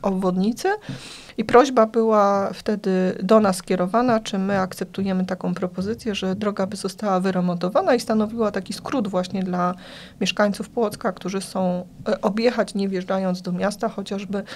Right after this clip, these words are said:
wyjechać albo wtedy w lewo do Otolijskiej, kierować się, albo w prawo na Płońsk. E,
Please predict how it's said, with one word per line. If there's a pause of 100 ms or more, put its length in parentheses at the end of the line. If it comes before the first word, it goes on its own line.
(240)
wyjechać
albo
wtedy
w
lewo
do
Otolijskiej,
kierować
się,
albo
w
prawo
na
Płońsk. (800)
E,